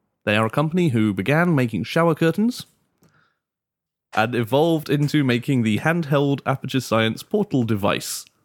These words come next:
which is a gun that fires holes in space and time.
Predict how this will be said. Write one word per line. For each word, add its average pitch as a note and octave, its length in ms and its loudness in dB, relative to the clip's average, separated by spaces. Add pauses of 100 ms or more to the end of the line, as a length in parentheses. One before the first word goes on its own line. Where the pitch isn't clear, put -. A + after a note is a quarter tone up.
(120)
which A#2+ 200 -2
is A#2 140 0
a A2 120 2
gun F3+ 360 0
that - 160 -2
fires A#2+ 420 0
holes F3+ 420 0
in F3+ 140 2
space - 400 -4
and A2+ 160 2
time. A#2 520 0